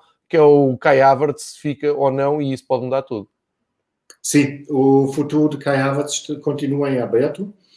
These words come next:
Speaker 2: Ahm, o, o próprio Leverkusen não está muito feliz com isso, porque, obviamente, queriam, ah, ver a questão resolvida o mais rápido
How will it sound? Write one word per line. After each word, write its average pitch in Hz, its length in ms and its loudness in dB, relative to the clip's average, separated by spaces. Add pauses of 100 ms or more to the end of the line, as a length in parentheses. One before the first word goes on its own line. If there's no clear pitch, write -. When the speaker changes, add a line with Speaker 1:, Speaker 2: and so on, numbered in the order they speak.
(340)
Speaker 2:
Ahm, 131 680 0
o, 131 720 -2
o 123 60 -18
próprio 151 400 0
Leverkusen 151 680 0
não 143 280 -2
está 139 260 -4
muito 147 260 -4
feliz 147 360 -4
com 131 200 -4
isso, - 280 -6
porque, 139 400 -4 (100)
obviamente, 135 560 -2
queriam, 123 560 -2
ah, 117 400 0 (100)
ver 123 160 4 (300)
a 110 60 -20
questão 117 340 -8
resolvida 113 920 -4 (260)
o 123 200 -16
mais 117 260 -6
rápido 120 360 -8